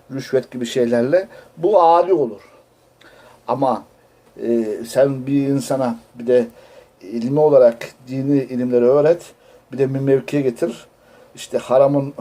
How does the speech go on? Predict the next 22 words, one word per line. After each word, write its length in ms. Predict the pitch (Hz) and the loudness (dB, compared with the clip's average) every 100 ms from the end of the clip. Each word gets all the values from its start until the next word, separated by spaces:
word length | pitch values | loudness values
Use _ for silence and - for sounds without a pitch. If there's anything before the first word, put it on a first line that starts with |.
| 113 - | -14 -16
haramın 500 | - 120 131 131 131 | -6 2 2 2 0
yanlış 380 | 123 131 156 143 | 0 0 0 -2
olduğunu, 500 | 131 117 110 110 143 - - - | 0 0 -4 -6 -6 -10 -20 -10
hakikat, 460 | 117 123 - 123 - | -8 -6 -4 -6 -6
hakikatleri 600 | 117 117 - 120 - 139 | -10 -6 -4 -4 0 2
öğret, 420 | 139 127 113 117 - _ - - _ | 4 4 4 -2 -8 _ -20 -20 _
bazı 260 | 127 131 127 | 4 4 2
şeyler 200 | 131 127 | 2 4
öğret. 240 | 120 147 147 | 4 2 0
Bu 220 | 139 139 | 4 4
adam 240 | 123 143 143 | 6 2 -2
misale 400 | 135 - 143 160 | -4 0 2 2
söylüyorum. 400 | 143 117 104 - 123 | 0 -2 -4 -10 -10
Dinde 240 | 139 160 | -4 0
bu 160 | 165 165 | 0 2
bambaşka 480 | 151 151 117 - 123 | 2 4 -2 -2 -4
bir 60 | |
şey 220 | - 180 | -2 0
de, 180 | - 151 151 | 2 0 -2
ay, 300 | 190 - 233 190 | -2 -2 -2 -2
benzetin 440 | 202 190 175 143 110 | 0 2 0 -4 -8
yani. 240 | 92 90 | -10 -16